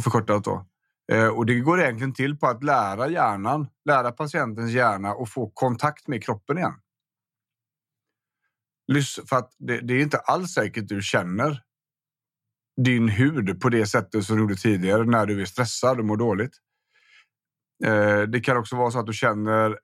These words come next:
ett smärtområde alldeles för mycket och de andra alldeles för lite när du är stressad och trött, liksom. Ehm, och, och det är just det här att, att lyssna på sig själv och, och lyssna på sin kropp. Det har alltså större effekter.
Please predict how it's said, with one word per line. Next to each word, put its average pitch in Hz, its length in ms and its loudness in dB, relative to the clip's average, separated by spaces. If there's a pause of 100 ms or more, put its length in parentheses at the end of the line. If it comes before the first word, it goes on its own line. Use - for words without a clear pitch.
ett 110 160 -4
smärtområde 104 680 -4
alldeles 104 500 -4
för 107 60 -8
mycket 123 540 -2 (440)
och 117 140 4
de 113 120 4
andra 107 240 2
alldeles 104 340 -4
för 113 60 -6
lite 107 540 -2
när 127 300 2
du 110 220 -2
är 95 40 -4
stressad 101 420 -8
och 98 60 -10
trött, 101 260 -6
liksom. 95 220 -12 (1000)
Ehm, 107 440 2 (340)
och, 117 440 4 (320)
och 117 120 -4
det 131 60 2
är 139 60 4
just 131 240 0
det 123 80 0
här 113 240 2
att, 104 160 -4
att 107 140 -12
lyssna 123 400 -2
på 120 180 0
sig 107 200 0
själv 131 480 -2
och, 117 140 -8
och 117 100 0
lyssna 117 360 0
på 101 160 -2
sin 104 260 0
kropp. 135 360 2
Det 117 60 2
har 127 460 2
alltså 113 460 -6
större 113 600 2
effekter. 104 720 -4